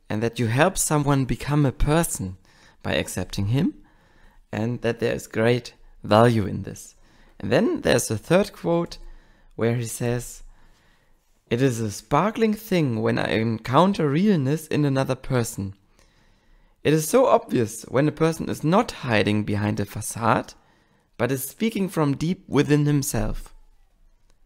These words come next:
When this happens, I leap to meet it. I want to encounter this real person." Sometimes the feelings thus expressed are very positive feelings, sometimes they are decidedly negative ones.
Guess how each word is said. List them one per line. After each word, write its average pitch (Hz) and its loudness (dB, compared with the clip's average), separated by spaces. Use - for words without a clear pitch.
When 135 2
this 254 0
happens, 147 -2
I 120 4
leap 175 0
to 165 0
meet 156 4
it. 104 -4
I 151 6
want 180 4
to - 0
encounter 156 4
this 120 0
real 190 6
person." 151 -2
Sometimes 196 0
the - -8
feelings 208 0
thus 139 2
expressed - -2
are 117 -2
very 190 8
positive 156 2
feelings, - -2
sometimes 196 0
they - 2
are 120 4
decidedly 120 -2
negative 147 2
ones. - -8